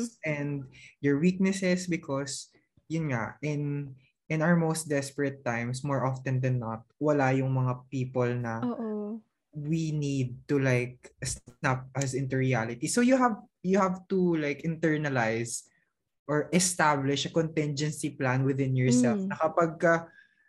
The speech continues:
Speaker 1: kapag ka ako down and ako lang mag-isa, am I, am I strong enough to lift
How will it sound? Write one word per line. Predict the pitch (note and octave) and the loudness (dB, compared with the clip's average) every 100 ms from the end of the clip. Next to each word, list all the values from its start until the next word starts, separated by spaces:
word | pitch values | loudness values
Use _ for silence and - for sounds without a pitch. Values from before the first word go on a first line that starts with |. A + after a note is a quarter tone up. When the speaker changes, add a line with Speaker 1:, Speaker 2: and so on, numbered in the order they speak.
| - | -4
Speaker 1:
kapag | F#3+ G#3+ F#3+ F#3 | 0 2 2 4
ka | - | 2
ako | F3+ F#3 D#3+ | 4 2 2
down | D3 C3+ C3 B2 A#2+ | 2 2 0 -2 -4
and | C#3 | -4
ako | B2+ D3+ | -2 -2
lang | D3 C#3+ | -2 -2
mag-isa, | C3 C3 C3 A#2+ A#2+ B2+ - - | -4 -6 -6 -6 -6 -12 -16 -2
am | E3+ E3 | 2 4
I, | E3 E3 D#3+ _ - - _ | 4 0 -2 _ -20 -20 _
am | F3 | 4
I | F3+ | 6
strong | F#3 - - D3+ C#3+ | 6 4 0 0 0
enough | C3 A#2+ B2 - - | -2 -2 -4 -10 -4
to | C#3+ | -2
lift | C3+ C3 | 0 -4